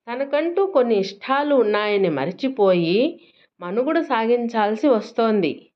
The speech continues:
అందరి చేత "ఇది నీ ఇల్లు కాదు, ఇది నీది కాదు" అనిపించుకుంటూ బతకాల్సి వస్తోంది. "నా ఇల్లు ఏది?" అనేదానికి సమాధానం వెతుక్కుంటున్నారు అంది కమల. "ఇది నీ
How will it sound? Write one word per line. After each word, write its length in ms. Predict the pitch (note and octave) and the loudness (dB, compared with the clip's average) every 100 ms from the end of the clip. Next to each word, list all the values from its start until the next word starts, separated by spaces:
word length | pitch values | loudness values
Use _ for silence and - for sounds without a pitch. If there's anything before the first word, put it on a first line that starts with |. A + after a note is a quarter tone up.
| _ _ | _ _
అందరి 460 | F3 G3+ G#3+ G#3 G#3 | -12 -6 -4 -4 -6
చేత 340 | F#3+ F3+ F3+ D4+ C#4+ - - _ _ _ _ | -6 -4 0 0 0 -4 -16 _ _ _ _
"ఇది 200 | C4 C#4+ | -8 -4
నీ 220 | A#3+ F#3 A#3+ | 0 2 2
ఇల్లు 240 | C#4 D4 D4+ | 2 2 2
కాదు, 360 | D4 C4+ A#3+ F#3+ C#3+ - | 2 2 2 0 0 -4
ఇది 200 | G3 F#3+ | -2 2
నీది 360 | F3 A3 C4+ | 4 4 2
కాదు" 400 | D4+ C#4 C4+ A#3 F3 - | 2 2 2 2 0 0
అనిపించుకుంటూ 760 | G3 G#3+ A3 G#3 G#3+ F#3 F#3+ C4 | 2 2 2 0 -2 -2 0 2
బతకాల్సి 600 | C4+ F3 F#3 A3 C4 D4 D4+ | 2 0 0 0 0 2 2
వస్తోంది. 600 | B3 - A3 G#3 E3+ A#2+ - _ - - - - | 2 2 0 2 0 -4 -10 _ -20 -20 -20 -4
"నా 160 | A#3+ C4 A#3 | -2 0 0
ఇల్లు 280 | A#3+ D#4 D#4 A3+ | 2 4 4 4
ఏది?" 340 | A#3+ B3 C#4 E4 F4 - - | 4 2 0 -2 -6 -18 -6
అనేదానికి 800 | A3 A#3 A#3 G#3+ G3 F#3+ G3 G3 B3+ | 0 2 2 2 0 -2 -2 -2 0
సమాధానం 760 | A3+ E3 G#3+ B3+ A#3+ G#3+ G#3 C#4 | 0 0 0 2 2 2 2 2
వెతుక్కుంటున్నారు 1000 | G3+ C#4+ C#4+ D4 C#4+ C4+ B3 A3+ G3+ D#3 - F#3+ | 2 0 -2 -2 2 2 2 0 0 -4 -6 -6
అంది 200 | G#3 B3+ | -4 -2
కమల. 340 | A3 G3+ G3 D#3 - _ _ _ _ _ _ _ | -2 0 2 0 -4 _ _ _ _ _ _ _
"ఇది 160 | C4+ C#4 | -8 -4
నీ 240 | G3 A#3 | 0 2